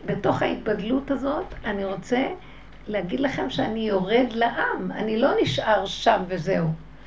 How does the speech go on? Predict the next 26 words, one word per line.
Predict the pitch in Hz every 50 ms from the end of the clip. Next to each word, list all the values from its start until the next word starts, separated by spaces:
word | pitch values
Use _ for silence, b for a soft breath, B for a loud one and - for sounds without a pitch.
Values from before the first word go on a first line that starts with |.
| B B -
מתוך | 185 185 - - - - - -
המקום | 254 247 247 247 - 311 285 277
הזה | 269 233 240 285 285 - -
כל | - 254 254 262 262 254
העם | - - - - 294 302 311 311 311 311 302 - 262
מקבל | 247 247 240 - 240 208 226 233 240
ישועה. | 240 226 - - 202 185 185 170 160 B B B B B B
עכשיו, | - - 220 202
מה | 226 254 262 262
ראיתי? | 294 247 220 202 - - - 196 190 196 - -
כמו | - 226 220
שאמרתי | 220 - - 214 208 214 214 214
לכם, | 185 175 170 - 170 - B B B B B B B -
אני | 277 254
יושבת | - 262 - 285 247
בבית | 220 220 185 208 208 208 202
שלי | - 214 190 185
בשבת, | 180 - - - - 160 165 160 160 B B B B B B - -
ו-, | 220 - 262 - 262 262 269 - - - - -
ו-, | 208 285 302 320 349 - - - B B B B B B -
ואני | 262 285 349 370
רואה, | 349 - -
הם | 302 311 - - 247 240 262 294 277 277 269 269 262
מדהימים, | 262 247 - 254 240 233 214 190 185 185 -
באמת | 220 226 247 302 330 320 -
מדהימים. | - 254 220 190 - 202 190 180 170 160